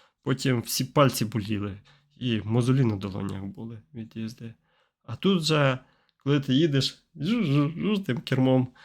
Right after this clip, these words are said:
то ти так екзамен тут не здасиш. І заїжджати, ем, е, рівняти бампер по стоп-лінії тут неправильно, тут треба бачити ту стоп-лінію. Тобто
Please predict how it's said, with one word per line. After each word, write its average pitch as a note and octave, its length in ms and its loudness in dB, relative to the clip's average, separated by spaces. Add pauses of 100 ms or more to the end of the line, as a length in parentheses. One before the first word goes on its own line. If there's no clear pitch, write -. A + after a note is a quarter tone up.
(220)
то B2+ 140 0
ти D3+ 260 0
так C#3+ 220 2
екзамен B2 380 4
тут A#2+ 180 -2
не B2 120 2
здасиш. A#2 600 -4 (760)
І A#2 400 0 (180)
заїжджати, B2+ 1160 2 (120)
ем, A#2+ 600 -2
е, B2+ 420 -2
рівняти C#3+ 400 2
бампер D3+ 400 4
по C#3+ 140 0
стоп-лінії C#3 760 0
тут B2 200 -4
неправильно, E3+ 760 2 (180)
тут C3 180 -6
треба C3 440 2
бачити B2 520 2
ту A2+ 140 -12
стоп-лінію. A2 680 -8 (360)
Тобто A#2 400 -12